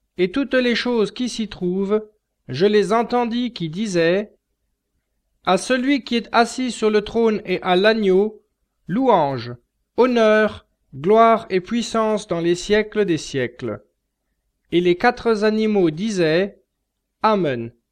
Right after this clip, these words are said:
Et les vieillards se prosternèrent et adorèrent celui qui vit au siècle des siècles. Chapitre six.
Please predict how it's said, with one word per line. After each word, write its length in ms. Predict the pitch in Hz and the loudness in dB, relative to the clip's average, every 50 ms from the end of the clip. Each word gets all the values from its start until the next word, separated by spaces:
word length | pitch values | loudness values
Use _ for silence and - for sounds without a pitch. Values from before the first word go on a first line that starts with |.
| _ _ _ _ _ _ _ _ _ _ _ _ _ - | _ _ _ _ _ _ _ _ _ _ _ _ _ -6
Et 80 | - 196 | -4 0
les 160 | 208 202 196 | 2 4 4
vieillards 560 | 180 175 220 226 233 233 233 233 233 220 220 | 4 4 4 4 4 4 4 4 4 2 0
se 100 | - - | -2 -4
prosternèrent 1000 | 180 170 - - 247 233 - - 240 233 202 208 202 202 208 208 214 208 190 - - - | -4 -4 -2 -2 -2 -2 0 0 0 0 0 2 2 2 4 4 2 2 0 -4 -6 -4
et 140 | 175 175 - | -4 -2 -2
adorèrent 720 | 196 202 202 196 214 196 170 190 190 196 196 196 185 - | 0 0 2 2 2 2 2 2 2 2 2 0 -2 -4
celui 420 | - - - 202 208 208 233 233 233 | -6 -4 -2 -2 -2 -2 -4 -6 -6
qui 160 | - 175 170 | -8 -8 -8
vit 200 | 165 190 220 214 - | -6 -6 -6 -4 -4
au 80 | 175 160 | -4 -4
siècle 500 | - - - 220 214 208 208 208 208 196 | -4 -2 0 0 0 0 0 -2 -2 -2
des 140 | 170 165 | -2 -2
siècles. 640 | 151 - - - 135 123 113 - - 127 117 113 - _ _ _ _ _ _ _ _ _ _ _ _ _ _ _ _ _ _ _ _ _ _ _ _ _ _ _ _ _ _ _ _ _ _ _ _ _ _ _ _ _ _ _ _ _ | -4 -4 -6 -4 -4 -4 -4 -6 -8 -8 -8 -8 -10 _ _ _ _ _ _ _ _ _ _ _ _ _ _ _ _ _ _ _ _ _ _ _ _ _ _ _ _ _ _ _ _ _ _ _ _ _ _ _ _ _ _ _ _ _
Chapitre 560 | _ - - 151 139 135 - 165 160 - 143 135 | _ -10 -8 -8 -6 -4 -6 -8 -8 -6 -8 -8
six. 540 | 123 - - 117 113 107 - - - - | -8 -10 -10 -10 -10 -12 -12 -16 -20 -20